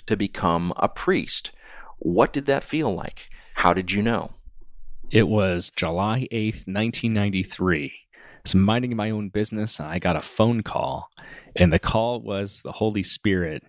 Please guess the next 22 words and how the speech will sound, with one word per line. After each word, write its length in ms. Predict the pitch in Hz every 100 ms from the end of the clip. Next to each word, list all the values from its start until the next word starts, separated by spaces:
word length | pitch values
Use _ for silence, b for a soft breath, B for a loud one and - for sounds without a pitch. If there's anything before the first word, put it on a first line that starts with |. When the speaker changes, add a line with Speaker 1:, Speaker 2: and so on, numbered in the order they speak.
| -
Speaker 2:
And 140 | 95
the 60 | 90
Holy 200 | 123 135
Spirit, 300 | - 117 95
for 120 | 87
some 280 | - 165 208
reason, 380 | 117 101 92 95
sounded 240 | 92 98
like 200 | 92 98
this: 280 | 85 78 -
"Dan, 640 | - 415 440 381 - - _ b b b _ _ _ - - _ _ _ _ _ -
become 240 | 370 453
a 60 | 415
priest!" 500 | 381 403 - - -
Ah! 500 | 370 392 381 349 - - B B B B B B B - -
<sighs> 300 | - - -
It's 400 | - 156 123 -
a 60 | 214
great 160 | 220 165
question, 320 | 147 160 98
David. 420 | 87 87 90 85 -
And, 400 | 104 104 98